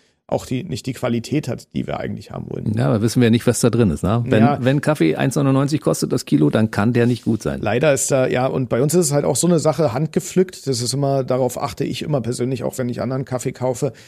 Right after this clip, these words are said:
Speaker 1: und, äh, sortiert, weil in manchen, naja, die Schadstoffe, die da drin
Speaker 2: Mhm.
Speaker 1: sind, Plastik oder Steine oder Holz, was da alles noch mit verbrannt wird, hat natürlich keine hohe Qualität und das, äh, möchte ich halt auch nicht trinken. Ja, also deswegen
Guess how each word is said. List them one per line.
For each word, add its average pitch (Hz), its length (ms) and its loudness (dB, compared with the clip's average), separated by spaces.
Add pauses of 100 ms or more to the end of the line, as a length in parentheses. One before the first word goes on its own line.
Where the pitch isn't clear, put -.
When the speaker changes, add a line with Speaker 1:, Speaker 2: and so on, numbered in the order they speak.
(160)
Speaker 1:
und, - 420 -6
äh, - 400 -2
sortiert, 147 600 -2
weil 123 380 0 (140)
in 135 140 -4
manchen, 135 800 -4 (260)
naja, 123 320 -2
die 120 100 0
Schadstoffe, 120 640 -2
die 101 100 -2
da 101 140 0
drin 104 200 0
Speaker 2:
Mhm. 95 60 0
Speaker 1:
sind, 107 360 -2
Plastik - 680 -6
oder 107 260 -4
Steine 117 640 -2
oder 104 340 -6
Holz, 127 320 0
was 117 120 -4
da - 120 -4
alles 120 240 -6
noch 123 120 -6
mit 127 160 -6
verbrannt 123 420 -6
wird, 143 160 -2 (360)
hat - 140 -6
natürlich 143 400 -2
keine 127 280 -2
hohe 139 200 2
Qualität 120 640 -2
und 139 100 -2
das, - 240 -2
äh, 110 260 -2
möchte 117 360 -2
ich 120 160 -2
halt 110 120 -2
auch - 200 -4
nicht 104 180 -8
trinken. - 360 -8 (120)
Ja, 104 180 -4
also - 300 -8
deswegen 107 460 -6